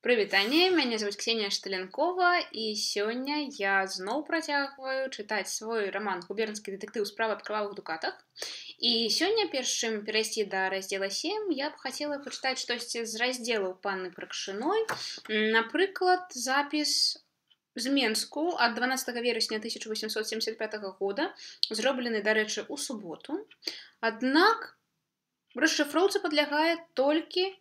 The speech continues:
фраза "Чым ёсць лёс?", бо некалькі наступных запісаў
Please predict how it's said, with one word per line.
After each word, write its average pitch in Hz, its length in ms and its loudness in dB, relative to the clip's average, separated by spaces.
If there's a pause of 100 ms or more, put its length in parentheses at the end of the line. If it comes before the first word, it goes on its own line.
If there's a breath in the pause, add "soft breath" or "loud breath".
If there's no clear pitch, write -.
(160)
фраза 254 440 4
"Чым 262 360 -4
ёсць 262 240 -6
лёс?", 196 240 0 (440 loud breath)
бо 208 280 4
некалькі 277 560 4 (160)
наступных 240 540 0
запісаў 320 420 4